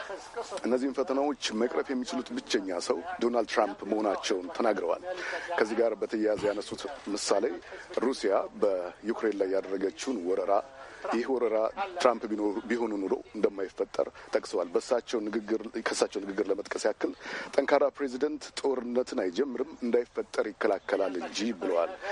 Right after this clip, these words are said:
የትራምፕን ጥንካሬ ለማሳየት። ሌላኛው ተናጋሪ ሮን ደሳንቴስ ናቸው። ሮን ደሳንቴስ የፍሎሪዳ ሀገረ ገዢ ሲሆኑ ጠበቅና ከረር ባሉ ንግግሮቻቸው ይታወቃሉ።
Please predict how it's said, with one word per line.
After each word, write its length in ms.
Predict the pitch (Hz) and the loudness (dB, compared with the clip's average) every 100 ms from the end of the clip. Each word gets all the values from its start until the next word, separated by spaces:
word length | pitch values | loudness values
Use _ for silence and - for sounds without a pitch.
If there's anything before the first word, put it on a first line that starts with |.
| 104 | -2
የትራምፕን 640 | 104 101 - 104 101 107 98 92 - - - 104 90 87 | 0 0 2 2 2 -2 -2 -4 -8 -12 -10 -2 0 0
ጥንካሬ 420 | - 104 113 98 95 - | -2 0 2 2 0 -2
ለማሳየት። 560 | 98 101 92 92 85 - - 185 185 | 0 0 0 0 0 -4 -4 -4 0
ሌላኛው 360 | 135 147 151 143 | 2 2 0 0
ተናጋሪ 400 | 151 147 151 175 127 | 2 2 0 -2 -6
ሮን 240 | 110 135 127 | 0 0 0
ደሳንቴስ 440 | 117 123 120 131 | 0 0 2 -2
ናቸው። 320 | 92 180 - - - | -2 -4 -4 -4 -4
ሮን 180 | 110 117 | -2 0
ደሳንቴስ 560 | 117 120 107 143 147 - - | 0 -2 0 0 0 -4 -4
የፍሎሪዳ 600 | 95 98 - 104 107 101 98 90 | 0 0 0 -2 0 0 0 0
ሀገረ 280 | 101 98 104 | 0 0 0
ገዢ 200 | 98 101 113 | -2 -2 -2
ሲሆኑ 240 | 110 104 151 156 - - - | -2 0 -2 -4 -8 -10 2
ጠበቅና 520 | 120 113 113 - 113 107 | 2 4 2 -2 2 2
ከረር 280 | - 110 98 | 4 2 4
ባሉ 180 | 92 92 | 0 0
ንግግሮቻቸው 760 | 90 98 101 101 - 98 - 107 | -2 -2 0 -2 0 -2 0 -2
ይታወቃሉ። 520 | - 143 101 90 | 4 2 4 2